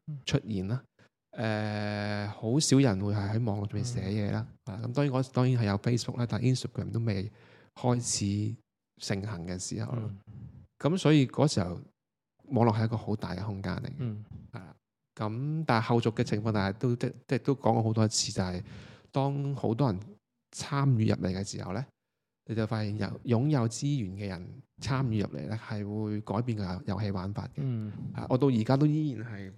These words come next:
Speaker 2: 標-，即係見證啦，仲，仲係出，仲係有呢個影響力嘅就係零一咯。
Speaker 1: 嗯。
Speaker 2: 即係香港而家依然係有呢個，即係，係啊，你去 Google search 所有嘅新聞，
Speaker 1: 嗯。
Speaker 2: keywords，永遠都彈零一出嚟嘅。
Speaker 1: 嗯。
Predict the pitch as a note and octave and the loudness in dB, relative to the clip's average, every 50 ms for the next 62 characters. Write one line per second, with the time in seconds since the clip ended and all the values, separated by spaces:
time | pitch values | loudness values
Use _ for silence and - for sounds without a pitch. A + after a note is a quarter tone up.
0 | - _ - - C#3+ C3+ - - - C#3+ C#3+ B2+ - A#2+ A#2 A#2 A2 A#2 A2+ A#2+ | -20 _ 2 6 6 6 6 4 4 4 4 4 6 4 4 4 4 4 4 4
1 | A#2+ A#2 A#2 - - _ - B2+ B2 C3 A#2+ A2 B2+ B2 B2+ A#2+ A#2+ A2+ A#2 A#2 | 2 2 0 -10 -4 _ 6 8 8 8 8 8 6 8 8 8 8 8 8 8
2 | A2+ - C#3+ - - - - - B2 B2 A#2 A2+ A2+ A2+ G#2+ A2+ C3+ D3 C#3 C3 | 6 6 4 2 0 0 2 4 6 6 8 8 8 8 8 6 6 6 6 6
3 | A#2 A2+ G#2+ A2+ A2+ A#2 C3 B2+ A2 G2 G#2+ G#2 G#2+ G#2+ G2 F#2+ F#2 F2 F2+ F#2+ | 4 4 4 4 4 4 2 2 0 0 -2 -2 0 0 0 0 0 -2 0 0
4 | A2+ A#2 - C#3+ C3 - G3 C#3 A#2+ A2+ G#2+ G#2+ G2+ - - - - - - - | -2 -2 -2 -4 -6 -4 -2 -2 -2 -2 -4 -6 -8 -8 -10 -10 -10 -4 2 4
5 | C#3+ E3+ E3+ E3+ C#3+ G2 A2 C3 C3+ D#3 D#3+ C#3 G#2+ G2 A#2+ A2 G2 G2 G2 F#2 | 4 6 6 4 4 4 4 4 4 4 4 4 4 2 2 0 0 0 0 0
6 | F#2+ G#2+ B2 C3 - A#2 A2+ A2 G#2+ G#2 G#2 G#2 G#2 G#2 G#2 G2+ G#2 G#2+ G2+ - | 0 0 -2 -2 0 -2 -2 -2 -2 -2 -4 -4 -4 -4 -4 -4 -6 -6 -8 -6
7 | - - D3+ C3+ A2 G#2 G2+ G2 F#2+ F#2+ F#2+ F#2+ G2 - - - - - - C#3+ | -2 2 2 4 4 4 2 2 0 -2 -2 -4 -4 -6 -6 -8 -8 -8 -12 -12
8 | C3+ - G#2 G#2 G#2 G#2 G#2+ G#2+ A2 A2+ A2+ - B2+ A#2 - - - - - A#2+ | -10 -6 -4 -2 -2 0 0 2 2 2 2 0 -2 -2 -2 -6 -4 -2 0 0
9 | A#2+ A#2 - - - - - G#2 A2 A2+ A2 G2+ G#2 F#2+ G2 - A#2 A#2 A#2 A2+ | 0 -2 -4 -8 -10 -6 -2 0 0 0 0 0 -2 -4 -4 -2 -2 -2 -2 -2
10 | A2 F#2+ F#2+ A2+ B2 A#2+ A2 G#2+ G#2 G#2+ - - B2+ B2+ A#2+ A#2+ A#2+ A#2 A2+ - | -2 -2 0 0 0 0 -2 -4 -6 -6 -2 2 4 4 4 4 4 2 0 -2
11 | - - - _ _ _ - _ _ _ - A#2 A2+ A2 A2+ A#2+ B2+ A#2+ - G#2 | -6 -16 -20 _ _ _ -20 _ _ _ 0 0 2 2 4 4 2 2 2 -2
12 | F2+ F2 F2 E2+ F2+ G#2+ G#2+ - - A#2 F2+ - - - D#3 A2+ A#2+ A#2 A2+ G#2+ | -4 -4 -4 -6 -6 -6 -4 -4 -4 -6 -6 -6 -8 -10 -8 -6 -6 -6 -6 -6